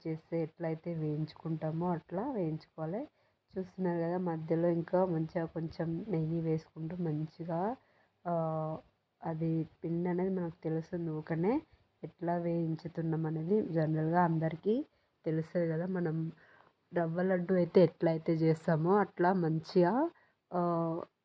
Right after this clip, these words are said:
ఆ క్రిస్పీనెస్ అనేది మనకు తెలుస్తుంది వేయించుతుంటే. So, అంత మంచిగా కావాలన్నమాట. చూడండి, మీకు చూపిస్తున్నాను. So, సాఫ్ట్‌నెస్ కూడా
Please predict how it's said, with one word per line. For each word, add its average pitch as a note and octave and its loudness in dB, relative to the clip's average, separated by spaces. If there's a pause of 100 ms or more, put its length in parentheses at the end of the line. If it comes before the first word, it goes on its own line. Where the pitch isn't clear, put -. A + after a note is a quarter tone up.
(140)
ఆ F3 4
క్రిస్పీనెస్ F#3 -2
అనేది E3+ 2
మనకు F3 0
తెలుస్తుంది E3 0
వేయించుతుంటే. E3 0 (360)
So, G3+ -6
అంత F#3 -4
మంచిగా F3 0 (160)
కావాలన్నమాట. D#3+ -2
చూడండి, F3 -4
మీకు F3+ -8
చూపిస్తున్నాను. E3 -6 (1800)
So, G3 -4
సాఫ్ట్‌నెస్ F3 -4
కూడా E3 -4